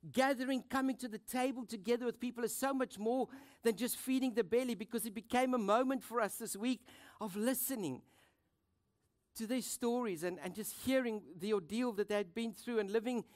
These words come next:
in a bomb shelter for two weeks before managing to escape here. And it was a moment of just hearing. It was a moment of just,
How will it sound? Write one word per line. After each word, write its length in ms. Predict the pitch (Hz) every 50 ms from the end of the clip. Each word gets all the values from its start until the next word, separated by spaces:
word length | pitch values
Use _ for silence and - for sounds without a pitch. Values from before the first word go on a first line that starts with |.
| - - - -
in 100 | 214 214
a 60 | 208
bomb 260 | 160 208 220 240 254
shelter 400 | 208 - - 233 208 202 - 208
for 160 | - - 202
two 300 | - - - 247 247 247
weeks 240 | 220 247 226 156 -
before 320 | - 208 185 - - 233 208
managing 420 | 196 202 220 240 226 190 220 220
to 180 | - - 220 226
escape 500 | 208 - - - - 247 240 214 175 - _ _ -
here. 340 | - - 247 247 233 190 - - _ _ _ _ _ _ _ _ _ _ _ _ _ _ _ _ _ _ _ _ _ _ _ _ _ _ _ _ _ _ _ _ _ _ _ _ _ _ _ _ _ _ _ _ _ _ -
And 100 | 202 247
it 60 | 247
was 140 | 214 196 208
a 40 | 226
moment 360 | 220 233 254 269 254 240 220
of 60 | 190
just 200 | - 233 - - - -
hearing. 400 | 240 247 247 262 254 233 214 180
It 140 | 156 - 190
was 180 | 202 185 -
a 60 | 233
moment 480 | 220 196 202 214 233 240 247 269 240 -
of 180 | 226 185 - -
just, 320 | 240 262 240 - - -